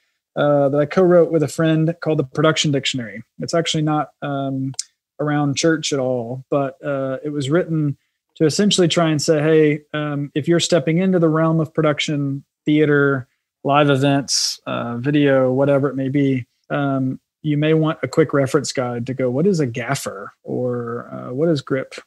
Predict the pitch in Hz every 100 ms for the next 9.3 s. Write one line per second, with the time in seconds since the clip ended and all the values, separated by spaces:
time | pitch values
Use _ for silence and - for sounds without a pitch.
0 | _ 143 131 127 127 131 135 135 131 127
1 | 123 123 127 127 127 123 156 143 147 131
2 | 117 110 107 _ - 127 139 143 151 127
3 | 135 127 123 139 123 120 120 160 139 -
4 | - - 175 190 214 208 180 196 180 208
5 | 180 185 180 180 170 - 170 185 180 -
6 | 147 147 147 147 131 151 156 160 156 151
7 | 147 139 - 135 151 - 151 139 127 135
8 | 139 135 135 135 131 127 131 127 120 -
9 | - 127